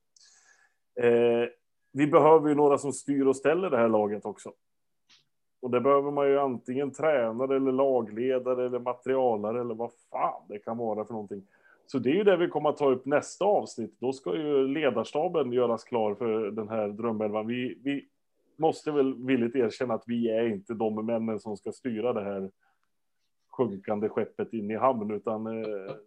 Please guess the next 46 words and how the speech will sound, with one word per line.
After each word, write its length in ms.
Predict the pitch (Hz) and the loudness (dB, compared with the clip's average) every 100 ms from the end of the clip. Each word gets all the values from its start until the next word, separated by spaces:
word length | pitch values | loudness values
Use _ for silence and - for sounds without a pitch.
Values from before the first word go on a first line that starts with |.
| _ - | _ -6
vi 100 | 135 | 2
låter 320 | 131 131 127 | 2 2 0
väl 320 | 117 113 113 104 | -2 -2 -4 -6
proffsen 460 | 127 120 - 127 101 | -6 -6 -4 -6 -6
få 100 | 110 | -4
sköta 340 | 131 104 - | -4 -4 -6
det. 180 | 107 104 | -8 -8
Så 120 | - | -10
det, 200 | 131 151 | -10 -10
där 320 | - 127 180 185 | -10 -4 -2 -2
ska 160 | 196 | 0
vi 80 | 180 | 0
på 120 | 165 | 0
något 180 | 127 127 | -4 -4
sätt 160 | 139 131 | -4 -4
kunna 200 | 123 123 | -2 -2
enas 320 | 120 110 110 | -2 -4 -6
också 240 | 120 - | -8 -8
nästa 320 | 143 139 - 107 | -8 -8 -6 -6
vecka. 280 | 98 - 107 _ _ _ _ _ _ _ _ _ _ _ - | -6 -8 -16 _ _ _ _ _ _ _ _ _ _ _ 2
Hörde 240 | 196 226 | 6 6
ni, 320 | 226 226 208 - | 4 2 2 4
eh, 840 | 180 196 202 196 - - 151 151 | 6 6 6 2 -2 -6 0 2
<clears throat> 20 | |
vi 120 | 170 185 | 6 4
fick 180 | 202 | 4
precis 320 | 170 185 196 185 | 0 0 0 2
reda 220 | 180 165 | 2 2
på 180 | 170 170 | 2 2
att 100 | 165 | 2
vi 80 | 156 | 0
möter 300 | 151 147 151 | 0 0 0
Västerås 880 | 143 139 147 135 170 131 - - _ _ _ _ | -2 -2 2 2 2 -4 -8 -16 _ _ _ _
hemma 320 | - 143 120 | -4 -2 0
på 120 | 135 131 | -2 0
Bravida 400 | 131 135 127 123 | 0 0 0 0
Arena 380 | 123 117 127 | 0 -2 -4
klockan 360 | 123 117 120 113 | -6 -8 -8 -6
femton 400 | 127 113 95 120 | -4 -6 -6 -6
noll 180 | 113 104 | -4 -4
noll 120 | 131 | -4
nästa 260 | 127 107 110 | -8 -8 -6
lördag 320 | 117 123 120 | -4 -4 -6
i 40 | |
semifinal 680 | 107 127 104 101 120 120 107 | -6 -8 -8 -10 -8 -8 -8
i 440 | 92 107 104 101 | -10 -12 -10 -8